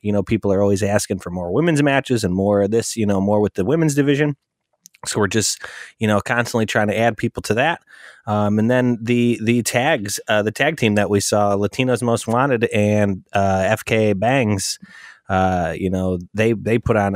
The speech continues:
a hell of a match. Um, it was hyped by you.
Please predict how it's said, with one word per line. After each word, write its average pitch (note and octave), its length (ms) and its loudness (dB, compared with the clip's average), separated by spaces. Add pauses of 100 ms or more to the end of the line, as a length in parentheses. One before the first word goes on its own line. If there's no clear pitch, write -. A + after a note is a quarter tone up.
(120)
a - 40 -2
hell C3+ 280 0
of G2 80 -2
a G2 60 -2
match. F#2+ 460 -4 (100)
Um, G2 280 0
it F#2 100 -6
was G#2 220 -2
hyped B2 340 -2
by G#2+ 140 2
you. A2+ 400 2